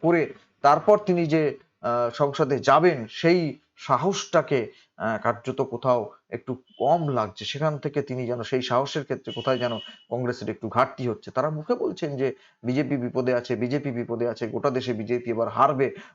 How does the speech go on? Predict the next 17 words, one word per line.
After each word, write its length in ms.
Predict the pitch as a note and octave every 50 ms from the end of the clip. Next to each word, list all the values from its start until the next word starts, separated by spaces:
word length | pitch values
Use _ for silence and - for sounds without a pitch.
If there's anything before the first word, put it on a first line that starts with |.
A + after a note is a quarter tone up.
| _ -
কিন্তু 240 | - F3+ E3 D#3+ E3
তারা 420 | E3 - D3+ B2 F3 G3 A3+ A3
নিজেরা 400 | F#3 D3+ D3 D3 F3 A3 G3+ F#3+
সরাসরি 480 | - - D#3+ D#3 F3 D#3 - F3 D3+ C3+
বিজেপির 360 | A2+ B2+ B2 D#3 D3+ D#3+ D#3
সঙ্গে 420 | - - D#3 C#3+ C3+ C3 B2 G#2 - - _ _ -
চোখে 240 | - D3 D3+ D#3+ D3
চোখ 340 | - - A3 A3 G#3+ -
রেখে 220 | F#3 E3 D#3 - D3
টক্কর 360 | - D#3+ E3 - - F3 E3+
দিয়ে 220 | D3+ C#3 D#3 D#3
লড়াই 240 | C#3 C3+ C3 C#3+ C#3+ C#3 -
করার 180 | B2+ B2+ B2 A#2
কথা 200 | A#2+ A#2+ C3+ A#2
ভাবতে 320 | - E3+ - _ - D#3+
পারছেন 320 | - C3 B2+ - - B2+ A2+
না। 180 | A#2 G#2+ -